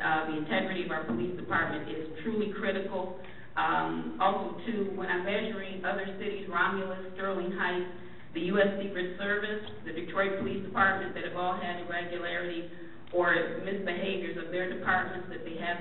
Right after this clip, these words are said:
given full public disclosure in whatever methods that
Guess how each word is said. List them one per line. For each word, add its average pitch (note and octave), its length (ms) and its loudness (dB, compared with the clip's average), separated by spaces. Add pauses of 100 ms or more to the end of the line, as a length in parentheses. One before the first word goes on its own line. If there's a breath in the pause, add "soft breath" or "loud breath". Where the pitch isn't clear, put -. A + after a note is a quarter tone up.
(240)
given F3+ 380 -2
full F3+ 240 -2
public F3+ 340 -4
disclosure F3 720 -2
in E3 80 -4
whatever E3 320 -2
methods E3 580 -4
that D3+ 220 -2